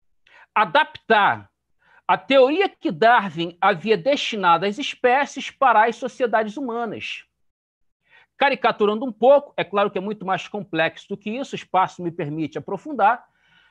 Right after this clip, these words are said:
mas a gente pode dizer que o Spencer acreditava que, num processo de seleção natural,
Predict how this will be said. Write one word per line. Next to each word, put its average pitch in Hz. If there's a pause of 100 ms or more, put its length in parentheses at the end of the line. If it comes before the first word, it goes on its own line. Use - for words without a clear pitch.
(160)
mas 247
a 254
gente 277
pode 240
dizer 220
que 277
o 285
Spencer 269
acreditava 226
que, 190
num 240
processo -
de 196
seleção 240
natural, 190